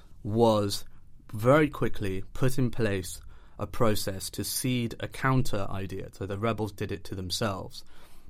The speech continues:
and get it um, through small, s-, much smaller news organizations,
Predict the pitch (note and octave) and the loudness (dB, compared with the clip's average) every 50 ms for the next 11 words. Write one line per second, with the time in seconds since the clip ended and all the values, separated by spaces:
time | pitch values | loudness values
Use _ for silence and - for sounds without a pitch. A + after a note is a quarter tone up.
0 | - - A2+ A2 G#2+ G#2+ G2+ - D3 D3 C3+ C3 - G#2+ G2+ G#2 - - - - | -4 0 2 2 2 0 2 2 2 2 2 0 -2 -2 -2 -2 -4 -6 -12 -18
1 | - _ - - - - - - - A2 A2 G#2 G2+ G2+ G2 F#2 - - - - | -18 _ -20 -20 -20 -18 -14 -6 -4 -2 0 0 0 0 -2 -4 -8 -8 -2 2
2 | B2+ B2+ B2+ B2 A2+ G#2+ - - - C#3 C#3 C#3 C3 C3 B2+ B2 A#2+ A2+ - - | 4 4 6 4 4 2 0 0 2 2 4 4 4 4 4 2 0 -2 -4 -8
3 | - - - - B2+ B2 C#3+ C3+ - - - - B2 B2 B2 A#2 A2+ A2 A2 G#2+ | -10 -12 -4 0 2 2 2 0 -2 -4 -2 0 2 2 4 4 2 2 2 0
4 | G#2+ G2+ - - - - - - A2+ A#2 A#2 A2+ G#2 A2+ G#2+ F#2+ G2+ G2 G2 G2+ | -2 -4 -10 -16 -20 -18 -8 -4 0 2 2 2 2 2 0 0 0 -2 -2 -2
5 | F#2 A#2 A#2 A2 G#2 - - G#2 G2 F#2+ F#2+ - - | 0 2 0 0 0 0 -2 -2 -2 -2 -4 -6 -8